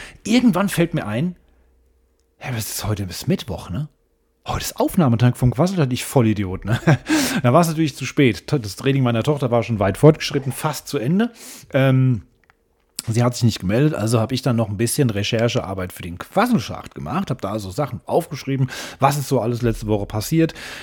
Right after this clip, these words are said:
Äh, aus all meinen Notiz-Apps vom Handy, vom iPad, überall hab ich mir die Sachen zusammengeklaubt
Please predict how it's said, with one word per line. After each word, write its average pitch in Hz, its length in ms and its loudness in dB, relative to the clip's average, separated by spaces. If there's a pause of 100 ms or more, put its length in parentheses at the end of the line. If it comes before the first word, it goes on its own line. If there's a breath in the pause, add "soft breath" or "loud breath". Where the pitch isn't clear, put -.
Äh, 127 140 2
aus - 200 -4
all 139 200 -2
meinen 123 340 2
Notiz-Apps - 880 -2
vom 110 180 -2
Handy, 143 380 0
vom 120 200 -2
iPad, 139 340 0
überall 135 320 -2
hab 131 100 -2
ich 113 80 -8
mir 123 60 0
die 107 80 -4
Sachen 123 280 -2
zusammengeklaubt 131 1300 -4